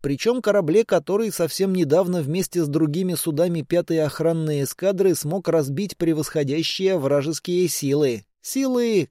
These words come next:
которые удерживали в плену Илиаса. Попав на борт этого корабля, он попытался сразу же добиться разговора с командиром эскадры,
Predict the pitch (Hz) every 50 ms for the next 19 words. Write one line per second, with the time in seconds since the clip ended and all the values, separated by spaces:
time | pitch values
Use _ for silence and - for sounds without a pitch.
0 | _ - 143 135 - - 247 254 240 240 233 226 214 196 180 156 139 175 220 208
1 | 185 175 202 208 208 202 196 196 - - - 190 214 190 143 123 139 180 202 208
2 | 214 214 196 170 156 143 131 123 - - - 127 120 113 104 - _ _ _ _
3 | _ - 131 139 139 - 254 254 - 196 180 180 185 175 190 233 233 214 - -
4 | 208 202 - 196 180 185 147 - 175 170 175 170 160 185 220 220 175 147 170 180
5 | 165 - 165 156 - 170 - - 185 185 165 - - 170 165 143 - 165 160 175
6 | 165 139 165 143 156 160 147 156 160 151 170 165 - - 165 151 151 143 143 143
7 | 156 156 165 165 160 151 139 - - 156 151 156 160 160 165 151 156 160 151 143
8 | 127 127 123 113 - - 196 202 202 185 185 185 180 165 135